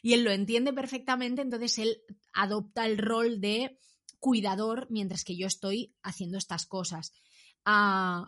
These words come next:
pero es agotador, o sea, es que es agotador. Estoy grabando stories, haciendo fotos, eh, no sé qué, estando por ellos, tal y cual.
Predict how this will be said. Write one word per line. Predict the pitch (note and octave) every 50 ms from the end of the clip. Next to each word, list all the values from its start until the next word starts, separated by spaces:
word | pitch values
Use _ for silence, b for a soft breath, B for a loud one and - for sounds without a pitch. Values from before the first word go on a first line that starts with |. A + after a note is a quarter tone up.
| - -
pero | F#3 E3+ D#3+ E3
es | E3 - - -
agotador, | - C4 C4+ C#4+ G#3+ - D#3+ D3+ D3 - G3 C4 C#4+ - - _ _ _ _ _ -
o | -
sea, | - F#3+ D#3 E3+
es | - -
que | - - E3
es | - -
agotador. | - - - - A#3+ G3+ - - E3 D#3+ E3+ E3+ G3+ A#3+ A#3+
Estoy | G#3 - - A3 G#3 G3
grabando | F3 F3+ E3 D#3+ E3 F#3 G#3 A#3 B3+
stories, | C4 C4 - - B3 A#3+ A#3+ A#3+ A#3+ A#3 - -
haciendo | - D#3+ _ - E3+ F3+ G#3 C4 C#4+
fotos, | C4+ - A#3 A3+ G#3+ F#3 A3 A3 A3 G#3 - b b b b b b b
eh, | b G3 G3 F#3 F#3 F3+ F3 F3 F3 E3+
no | F3 F3
sé | - A3+ G#3
qué, | A#3 A3
estando | G#3 - - D#3+ E3 F#3+ A#3 G#3+
por | - D4 C#4
ellos, | C4 A#3+ A3+ A3+ G#3 G#3+ G#3+ G#3+ G#3+ G#3 -
tal | - E3 F3
y | G3+ G3+
cual. | - C4 B3 A#3+ A#3 A3+ A3+ A3+ G#3+